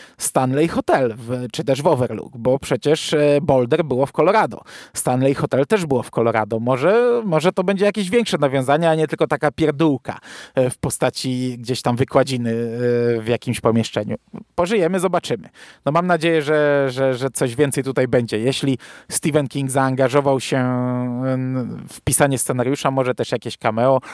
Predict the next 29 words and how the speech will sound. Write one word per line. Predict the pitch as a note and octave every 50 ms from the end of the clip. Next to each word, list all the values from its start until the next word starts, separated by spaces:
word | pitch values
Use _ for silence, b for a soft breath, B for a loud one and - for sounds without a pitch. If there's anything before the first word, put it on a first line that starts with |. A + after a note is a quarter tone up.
| B B B
może | C3+ D3 D#3 C3+ C3+ -
Owen | - - B2+ B2+ C3 C3 C3 A#2+
King | - - C3+ C3+ C#3 - - -
jako | B2+ A2+ - -
producent. | A2+ - B2+ B2 A#2 C#3 C3+ - D#3+ C#3+ C#3 E3+
No | C#3+ D#3+
kurde, | - - A#3+ A3+ G3+ G#3 G3+
mam | G3+ F#3 E3+
nadzieję, | E3 D#3+ C#3+ C3+ C#3+ C#3 C3 B2+
że, | A2+ A#2+ A#2+ A#2+
że | A2+ A#2+ B2
coś | - B2+ A2+
nam | - C3+ A#2+
przyniesie, | - E3 F3+ B3+ - - G3
ale | G#3 G3
to | F#3+ G3
na | F#3 F3
razie | D#3+ D#3 C#3 D#3
tylko | - D3 - B2+
takie | - C3 - C3+
pierdoły, | - C3+ B2+ A#2+ B2 C3 D#3 D#3+ D#3 D3+ - B B B B B
ponieważ | - C3+ C3+ C#3+ C#3+ C#3 C3 -
w | -
trailerze | - A#2+ A2+ A2+ B2+ B2+ A2+ A#2
widzimy | G#2+ A2 G#2+ G#2 A#2+ A#2 A#2+ A2+
tylko | - C3 B2 - - A#2+
ten | - B2 A2
jeden | A2 A2+ A2+ G#2 A2 G#2+
drobiazg. | G#2+ A2+ A2+ A2 G#2 G2+ - - - - - - -